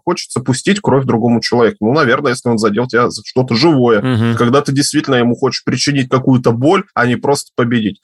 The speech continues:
Speaker 1: В таких матчах она смотрелась бы действительно уместно.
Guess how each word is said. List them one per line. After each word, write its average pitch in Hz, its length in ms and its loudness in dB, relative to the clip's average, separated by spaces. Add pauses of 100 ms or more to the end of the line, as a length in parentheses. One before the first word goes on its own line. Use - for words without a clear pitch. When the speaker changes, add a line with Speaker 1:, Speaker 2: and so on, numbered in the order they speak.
(100)
Speaker 1:
В - 80 -20
таких 208 340 0
матчах 120 420 0
она 104 180 0
смотрелась 123 640 0
бы 110 320 2
действительно 127 460 0
уместно. 101 560 0